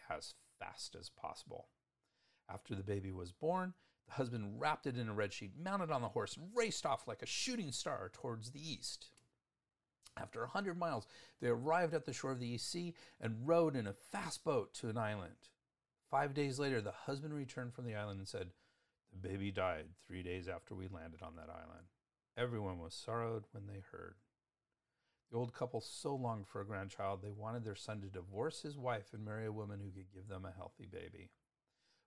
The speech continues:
When she heard this, the daughter-in-law cried bitterly. While she was crying,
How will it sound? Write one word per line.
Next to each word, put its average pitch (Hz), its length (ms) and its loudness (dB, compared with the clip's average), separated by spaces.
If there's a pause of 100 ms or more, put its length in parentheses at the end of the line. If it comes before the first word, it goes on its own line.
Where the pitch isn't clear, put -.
When 95 180 -6
she 139 340 -2
heard 90 260 -2
this, 85 360 -2
the 107 80 -8
daughter-in-law 95 680 -2
cried 95 760 -4
bitterly. 85 540 -8 (2750)
While 113 340 6
she 131 220 -2
was 127 180 -2
crying, 107 520 -6